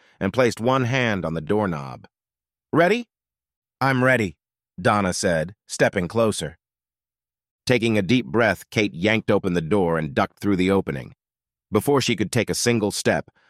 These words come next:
a man with crazed eyes latched onto her with both hands.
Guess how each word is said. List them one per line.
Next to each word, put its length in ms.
a 100
man 360
with 180
crazed 460
eyes 480
latched 400
onto 300
her 180
with 200
both 220
hands. 520